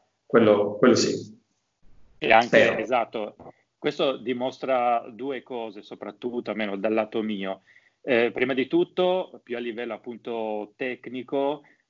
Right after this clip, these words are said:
Speaker 2: che, eh, la vera differenza la fa proprio la costruzione del progetto.
Speaker 1: Sì,
Speaker 2: Cioè, l'hardware
Speaker 1: assolutamente.
Speaker 2: viene poi in ultima analisi, quando magari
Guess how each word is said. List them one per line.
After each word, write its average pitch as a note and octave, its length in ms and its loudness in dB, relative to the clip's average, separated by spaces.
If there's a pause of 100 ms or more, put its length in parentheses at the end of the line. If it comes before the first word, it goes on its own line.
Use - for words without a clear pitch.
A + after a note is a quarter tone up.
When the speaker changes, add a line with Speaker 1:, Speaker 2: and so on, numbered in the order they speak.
(140)
Speaker 2:
che, B2 380 0 (100)
eh, A#2 420 -8
la A2+ 140 -8
vera B2 180 -8
differenza B2 540 -10
la A2 120 -6
fa A#2+ 540 -6 (140)
proprio A2+ 400 -10
la B2 320 0
costruzione A#2 680 -8
del G#2 140 -6
progetto. G2+ 840 -6 (160)
Speaker 1:
Sì, - 380 -10 (140)
Speaker 2:
Cioè, A2 240 -2
l'hardware B2+ 300 4
Speaker 1:
assolutamente. C3 560 -2
Speaker 2:
viene A#2 280 -6
poi B2 200 -8
in A#2 80 -10
ultima A#2 360 -10
analisi, G2+ 680 -8
quando A2+ 280 -2
magari A2 460 0